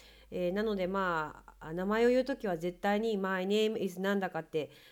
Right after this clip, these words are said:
あの、学校で習ったかもしれないんですが、あ、そうではなくて、実際にですね、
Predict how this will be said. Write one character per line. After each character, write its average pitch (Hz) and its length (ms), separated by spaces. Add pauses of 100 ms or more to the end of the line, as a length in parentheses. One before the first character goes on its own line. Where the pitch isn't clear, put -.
あ 170 120
の、 170 100
学 180 180
校 202 140
で 202 80
習 196 240
っ 226 100
た 196 120
か 175 100
も 175 80
し 175 100
れ 175 140
な 175 120
い 170 60
ん 165 40
で 165 100
す 175 140
が、 185 240 (200)
あ、 208 120
そ 254 100
う 254 60
で 226 80
は 190 120
な 175 120
く - 100
て、 208 220
実 202 100
際 214 240
に 220 60
で 185 100
す 175 100
ね、 170 260